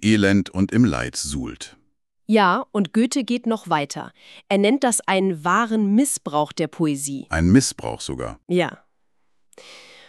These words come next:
Speaker 2: Für ihn wäre die Aufgabe von Kunst und Dichtung eigentlich, die Konflikte des Lebens auszugleichen. Und wie er sagt, den Menschen mit der Welt und seinem Zustand zufrieden zu machen. Es geht ihm also um eine versöhnliche, lebensbejahende Kraft.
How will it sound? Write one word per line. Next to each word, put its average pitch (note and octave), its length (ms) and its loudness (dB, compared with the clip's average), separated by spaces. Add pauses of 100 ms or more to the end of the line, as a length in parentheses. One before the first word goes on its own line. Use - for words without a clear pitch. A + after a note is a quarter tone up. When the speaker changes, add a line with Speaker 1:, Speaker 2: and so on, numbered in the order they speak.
(280)
Speaker 2:
Für - 160 2
ihn C4 300 6
wäre A#3 220 2
die F#3 140 -2
Aufgabe G#3 540 0
von E3 220 -2
Kunst A3 440 0
und F3 200 0
Dichtung G3 400 0
eigentlich, E3 680 0
die F3 100 -4
Konflikte G#3 600 -2
des E3 200 -2
Lebens D#3 420 2
auszugleichen. - 960 -8 (460)
Und F3 280 4
wie F3+ 200 -2
er F3 200 4
sagt, F3+ 560 -2 (200)
den E3+ 140 6
Menschen G3 420 2
mit F#3 160 2
der E3+ 140 0
Welt E3 300 0
und F#3+ 120 0
seinem F3 320 2
Zustand E3+ 560 -4
zufrieden D3+ 480 -4
zu - 120 -8
machen. C3+ 380 -10 (840)
Es - 160 -2
geht B3+ 240 0
ihm B3+ 160 2
also G3 400 2
um F#3 140 0
eine E3+ 220 4
versöhnliche, G#3 840 0
lebensbejahende E3+ 1000 2
Kraft. - 560 -14